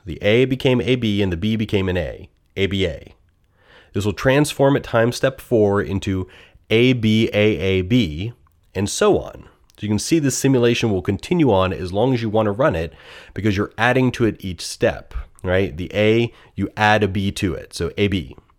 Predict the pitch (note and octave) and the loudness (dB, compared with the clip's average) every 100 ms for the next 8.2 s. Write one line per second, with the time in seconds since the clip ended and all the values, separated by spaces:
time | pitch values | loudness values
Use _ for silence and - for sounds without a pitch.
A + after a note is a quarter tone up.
0 | _ _ _ F#2 F#2 F2+ F2 - B2+ C3+ | _ _ _ -6 -4 -4 -6 -2 2 2
1 | C#3 C3 C3 A#2 A2 G#2 F#2+ F#2 G2 G#2+ | 0 -2 0 0 0 -2 -2 0 0 0
2 | A2 G#2+ G2 G2 F#2+ F#2+ F#2+ F#2+ F#2 F2+ | -2 -2 -2 0 0 0 -4 -4 -4 -2
3 | F2 E2 E2+ - - F3 F3 D3+ E2+ D#2+ | -2 -4 -8 -10 -2 2 2 2 0 -2
4 | E2+ - - - - F2 F2+ F2 G2 A2+ | -4 -6 -18 -20 -6 -2 0 2 2 2
5 | A#2 A2+ G#2 G#2 G2+ F#2 F#2+ F#2+ - F2+ | 2 0 0 0 0 0 0 0 -2 -4
6 | E2+ E2 E2+ E2 - - - _ _ _ | -2 -2 -4 -4 -10 -16 -20 _ _ _
7 | _ _ _ - A2 C3 C#3+ C#3 C3+ C3 | _ _ _ -2 0 2 2 0 2 4
8 | C3 | 2